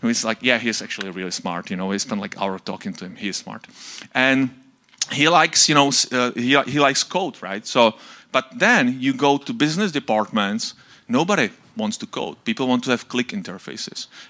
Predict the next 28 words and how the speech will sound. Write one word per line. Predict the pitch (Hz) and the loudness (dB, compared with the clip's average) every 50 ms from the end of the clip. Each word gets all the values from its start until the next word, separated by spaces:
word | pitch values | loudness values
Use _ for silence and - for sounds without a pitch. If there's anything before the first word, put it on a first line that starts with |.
| - - | -4 -2
And | 123 135 | -2 0
in | 160 175 180 | 2 2 4
data, | 170 175 220 247 - 214 147 123 117 | 4 4 2 4 4 4 4 4 4
we | 131 135 | 0 -2
see | - - 156 | -2 -4 -4
these | 143 147 143 139 - - | -6 -6 -6 -4 -6 -6
two | - _ - 139 143 151 156 147 | -8 _ -10 -6 -4 -4 -4 -4
different | 117 131 127 - - 139 123 123 120 | -4 -6 -8 -6 -6 -6 -6 -6 -6
personas, | - 117 110 - - - 110 104 - - - - | -6 -8 -6 -6 -4 -4 -6 -8 -8 -10 -12 -4
two | - 127 | -2 -2
different | 117 113 - - 107 95 95 | -2 0 -2 -2 -2 -2 -2
worlds. | 82 - - - - - - - - - _ | -6 -8 -10 -14 -16 -16 -20 -20 -20 -18 _
So | - - 151 151 | 0 2 4 4
what | 147 156 165 - | 6 4 4 4
we | 139 143 185 233 208 | 4 4 6 8 8
had | 180 143 - | 6 6 4
to | - 127 | 0 -2
do, | 107 104 95 98 98 - _ _ | 0 0 0 0 -2 -6 _ _
we | - 113 | -4 -2
started | 113 - - 131 117 120 127 127 | -2 0 2 2 4 4 4 2
with | 135 131 - - | 0 -2 -2 0
code, | - 151 120 92 - - | 2 2 2 2 -2 -4
we | - 110 | -6 -6
started | - - - 104 107 110 | -6 -4 -6 -6 -4 -2
with | 117 123 - 143 | -4 -4 -2 0
A | 151 156 | -2 -2
P | 156 - 127 107 | 0 0 -2 -2
Is, | 87 71 - - - | -2 -2 -8 -14 -16